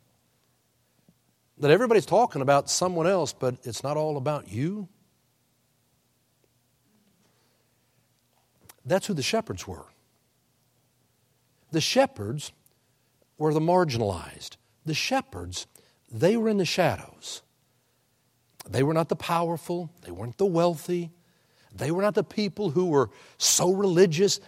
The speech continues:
No, they couldn't live a good, kosher life because of their job. That's the people that God chose to deliver the message to. They would never have expected it. No one else would have expected it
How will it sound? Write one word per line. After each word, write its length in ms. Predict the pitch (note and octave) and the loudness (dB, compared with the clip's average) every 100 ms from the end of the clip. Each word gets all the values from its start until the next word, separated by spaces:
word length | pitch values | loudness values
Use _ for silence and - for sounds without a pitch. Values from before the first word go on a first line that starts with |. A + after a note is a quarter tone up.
| - | -4
No, 120 | G#3+ | 0
they 120 | G#3+ | 0
couldn't 480 | A3 - B3 G#3 F3 | 0 -2 0 2 2
live 300 | A3+ A3+ C3+ - | 4 4 4 0
a 100 | C3 | -4
good, 500 | G#2+ D#3 F#3+ F3+ - | 0 2 2 0 -8
kosher 480 | - D3+ B2+ - E3 | -4 -2 -2 -4 -2
life 380 | A3 F#3+ E3+ | 0 -2 -6
because 340 | - - C#3+ C#3 | -8 -12 -10 -6
of 60 | |
their 140 | F3 G3 | -2 -2
job. 500 | A#3+ B3+ G3 G#2 E2+ _ _ _ _ _ _ _ _ _ _ _ _ _ _ _ _ _ _ | -4 -6 -8 -10 -16 _ _ _ _ _ _ _ _ _ _ _ _ _ _ _ _ _ _
That's 600 | G#2+ G#2+ A2 G3 B3 - | -16 -8 0 0 0 -2
the 120 | - | -6
people 460 | A#2 - A#3+ - C3+ | -4 0 0 0 -4
that 140 | D3 | -4
God 300 | B2+ G3 G#3+ | -4 -2 -2
chose 560 | D3 - G#3 C3+ E3 D3+ | -4 -2 2 2 0 -6
to 100 | - | -6
deliver 340 | D#3+ D#3 D#3 E3 | -2 2 2 2
the 80 | |
message 520 | G3 C4 - G#2+ F#2+ - | 0 0 0 -4 -8 -10
to. 300 | F2 D#2+ - _ _ _ _ _ _ _ _ _ _ _ _ _ - | -14 -18 -20 _ _ _ _ _ _ _ _ _ _ _ _ _ -2
They 300 | C3+ A3 D4+ | 6 8 8
would 180 | C#4 G3+ | 4 4
never 240 | F#3 C3+ | 4 4
have 140 | A#2 | 2
expected 580 | A#2 - - B2 G#2+ A2+ | 0 -2 0 0 0 -4
it. 100 | - - - | -8 -12 -2
No 180 | C#3+ A3 | 4 6
one 260 | C#4 D4+ D#4 | 6 6 6
else 320 | E4 E4 - | 6 4 2
would 120 | E3 | 4
have 80 | B2 | 4
expected 600 | G#2+ - - A#2+ - | 2 0 2 2 0
it 120 | A2 | -8